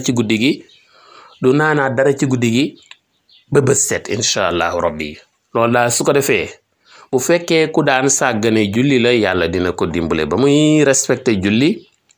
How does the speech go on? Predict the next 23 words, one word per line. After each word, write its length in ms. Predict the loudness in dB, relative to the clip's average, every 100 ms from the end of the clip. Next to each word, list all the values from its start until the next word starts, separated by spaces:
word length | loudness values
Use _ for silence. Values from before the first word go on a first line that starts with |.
| _ _ -20 _ -2
Bu 140 | 2
dee 180 | 4 4
itam 240 | 4 0
ku 100 | 0
daan 260 | 0 2 0
commencé 480 | 0 0 0 0 0 0
julli, 220 | 0 -2
bañ 160 | 0 0
ne 140 | 0
noon 400 | 2 2 2 0
la, 160 | 0 0
ñéppi 480 | 0 0 0 -2 0
kontaan, 480 | 0 0 0 0 0
mu 120 | 0
xëy 200 | 2 0
bàyyiwaat, 600 | 2 0 2 0 -2 -4 -20 -20 -20 -20 -20 -6
dina 260 | -2 -2
am 200 | -2 -2 -2
constance 760 | 0 0 0 -2 -2 0 -2 -2
ci 160 | -2
julli. 320 | 0 -2 -2 -6 -12 _ _ _ _ _ -6
Dina 200 | -2 -2
am 140 | -2